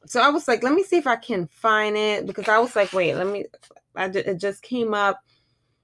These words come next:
So, and he also, he also speaks about, like, your emotions. He said, "By not giving in to your emotion, emotions, you're able to delay your reactions and think.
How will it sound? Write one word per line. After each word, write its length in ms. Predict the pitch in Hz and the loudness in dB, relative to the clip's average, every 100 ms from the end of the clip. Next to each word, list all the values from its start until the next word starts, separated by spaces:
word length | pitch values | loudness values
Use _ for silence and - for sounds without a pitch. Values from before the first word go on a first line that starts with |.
| _ _ _ _ _ _ _ | _ _ _ _ _ _ _
So, 800 | - 214 196 190 185 180 175 - _ _ _ _ _ _ _ _ _ _ _ _ _ _ _ _ - | 0 4 6 6 6 4 0 -4 _ _ _ _ _ _ _ _ _ _ _ _ _ _ _ _ -2
and 100 | 233 | 4
he 180 | 233 247 | 4 4
also, 280 | 214 247 269 | 6 4 4
he 120 | 226 | 2
also 180 | 202 196 | 0 -2
speaks 280 | 190 202 - | -6 -8 -6
about, 400 | 170 170 147 - | 2 4 4 0
like, 320 | - 165 151 - _ | -4 -2 -2 -6 _
your 160 | 170 | -2
emotions. 600 | 151 165 170 165 - 151 | 0 2 0 0 -4 -8
He 80 | - | -8
said, 220 | 147 175 | -2 0
"By 100 | 165 | 2
not 240 | 175 220 233 | 4 2 2
giving 340 | 269 254 254 | 0 2 2
in 280 | 240 220 226 | 2 2 0
to 120 | - | -4
your 140 | 196 185 | 0 0
emotion, 600 | 185 185 180 175 180 - - | 0 0 -2 -2 -6 -8 -4
emotions, 680 | 175 185 185 - 175 165 | 0 2 2 0 -4 -6
you're 200 | - 170 - | -2 -2 2
able 300 | 196 190 214 | 2 2 0
to 160 | - | -2
delay 380 | 175 175 170 175 | -2 0 2 0
your 180 | 170 175 | 0 0
reactions 1200 | 160 151 - 165 165 - 165 160 160 156 - - _ - _ - | 0 -2 0 0 0 -6 -2 0 0 -4 -10 -20 _ -20 _ -4
and 240 | 165 160 156 | 0 0 2
think. 400 | - 160 - - | 4 4 2 -12